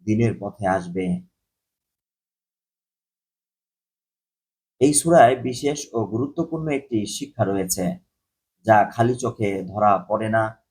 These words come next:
ইসলাম বান্দাকে এই আদব ও শিষ্টাচার শিখিয়েছেন যে মানুষ কখনো আল্লাহর হক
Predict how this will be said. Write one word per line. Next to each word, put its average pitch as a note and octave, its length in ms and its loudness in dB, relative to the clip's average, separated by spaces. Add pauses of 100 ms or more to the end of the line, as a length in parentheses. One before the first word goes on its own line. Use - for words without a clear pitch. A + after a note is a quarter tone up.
(380)
ইসলাম B2+ 380 2
বান্দাকে C3 540 2
এই G#2+ 200 -2
আদব A2+ 460 2
ও G#2 120 -6
শিষ্টাচার A2 640 -2
শিখিয়েছেন G2 720 -8
যে G#2 200 -6 (680)
মানুষ C#3 340 2 (140)
কখনো A#2+ 380 -2
আল্লাহর A2 540 2
হক G#2+ 360 4